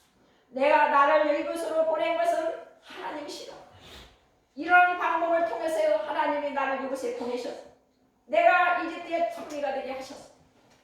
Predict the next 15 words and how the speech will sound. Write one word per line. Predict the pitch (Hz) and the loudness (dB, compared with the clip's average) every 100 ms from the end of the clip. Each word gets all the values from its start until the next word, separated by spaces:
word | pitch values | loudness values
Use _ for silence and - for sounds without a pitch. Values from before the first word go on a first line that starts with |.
| _ _ - | _ _ -8
바로 | 220 202 196 - | -2 0 0 -2
아버지 | 196 196 202 196 196 180 - | -2 0 0 -2 -4 -6 -8
구원하고 | 277 311 311 302 294 294 294 - - | -4 0 2 4 2 0 -4 -10 -10
우리 | 294 370 381 | -6 -2 -2
형님들을 | - - 339 - 330 320 320 - | -4 -6 -6 2 4 6 4 2
구원하기 | 285 285 277 254 254 | 0 2 2 0 0
위해서 | 247 254 - - - - _ | -2 -2 -6 -10 -16 -20 _
이렇게 | 320 349 403 359 | -12 -10 0 4
하나님께서 | 359 349 339 311 285 285 277 | 6 4 0 -4 -4 -4 -2
나를 | 269 247 262 262 - - 262 | -2 -2 -2 -6 -8 -6 2
여-, | 247 247 | 4 4
이런 | 285 381 381 - | 2 0 0 -2
방법으로 | - 330 320 - 294 - 196 - 247 | -4 -2 2 4 2 0 -6 -12 -12
이렇게 | 247 220 - | -12 -12 -8
보냈다." | 254 254 - - - | -6 -4 -6 -10 -14